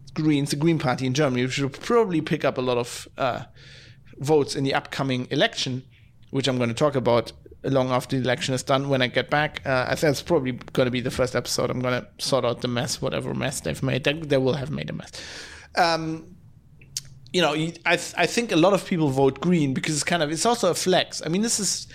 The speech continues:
secret vote, but at least, you know, they feel good doing it. And they're like, "I'm saving the planet." Okay, like, it's these fucking boxes. It has nothing to do with, like, the actual politicians and the actual decisions. It's all, like, like, brand and headlines and, like, fucking,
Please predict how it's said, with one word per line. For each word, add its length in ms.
secret 540
vote, 420
but 140
at 160
least, 360
you 100
know, 160
they 120
feel 300
good 260
doing 320
it. 160
And 60
they're 100
like, 180
"I'm 120
saving 420
the 80
planet." 600
Okay, 140
like, 220
it's 160
these 300
fucking 500
boxes. 540
It 100
has 180
nothing 280
to 140
do 100
with, 200
like, 200
the 80
actual 280
politicians 640
and 140
the 120
actual 320
decisions. 540
It's 80
all, 140
like, 200
like, 300
brand 640
and 140
headlines 720
and, 160
like, 160
fucking, 480